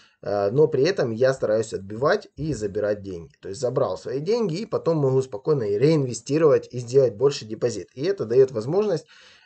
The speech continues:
а, рисковать меньшей суммой, конечно же, и дает возможность зарабатывать больше. Но опять же, все, м, каждый делает по-своему. Некоторые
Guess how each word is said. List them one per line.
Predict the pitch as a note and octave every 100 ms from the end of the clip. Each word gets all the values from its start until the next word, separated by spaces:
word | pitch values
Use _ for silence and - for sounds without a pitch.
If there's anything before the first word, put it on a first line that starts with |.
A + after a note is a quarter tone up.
| _
а, | - F#2+ F2+ E2
рисковать | B2+ - D3 C3
меньшей | C#3+ D3 A#2 F#2
суммой, | F2+ - D3+ G#3 B2+
конечно | F#2+ G2+ G2 G2 F2
же, | D#2
и | - F#3 D3 G#2+ F#2
дает | G2+ A#2 B2+
возможность | F#2+ B2 B2+ E2+
зарабатывать | F#2+ F#2 G2 G2
больше. | F#2+ - - - _ - - - _
Но | E3
опять | F#3 F#3 C3+
же, | A2 -
все, | - C3+ - _
м, | B2+ B2+ C3 - -
каждый | F3 F#3 D3
делает | A#2+ C3+ C3+ C3
по-своему. | B2+ - C3+ G#2+ F2
Некоторые | A2 E3 E3 C3+ B2 G#2